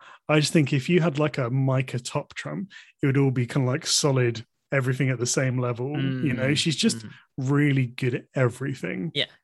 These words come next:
Speaker 2: Yeah. So she, she's, I think, well on her way. Like, I, I could see her taking the, the whole tournament.
Speaker 1: Yeah, me too.
Speaker 2: personally.
Speaker 1: Me too.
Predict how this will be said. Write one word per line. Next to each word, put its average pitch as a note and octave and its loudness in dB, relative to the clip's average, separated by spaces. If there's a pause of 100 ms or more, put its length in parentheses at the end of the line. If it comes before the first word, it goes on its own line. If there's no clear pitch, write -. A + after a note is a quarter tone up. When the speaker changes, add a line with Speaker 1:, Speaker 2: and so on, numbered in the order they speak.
(800)
Speaker 2:
Yeah. A#2 -4 (100)
So B2 -4
she, C#3 -4
she's, D#3 -8 (180)
I B2 -4
think, - -6 (320)
well B2+ 0
on A#2 0
her A2+ -2
way. A2+ -2
Like, A2+ -2
I, D#3+ -2
I D#3+ -2
could D#3 -8
see C#3+ -4
her A#2+ -4
taking A2+ -6
the, G#2+ -8 (100)
the B2 -12
whole A2+ -2
tournament. G#2+ -6 (380)
Speaker 1:
Yeah, B2 0
me F#2+ -8
too. - -20
Speaker 2:
personally. A2+ -2 (260)
Speaker 1:
Me B2 0
too. A2 -4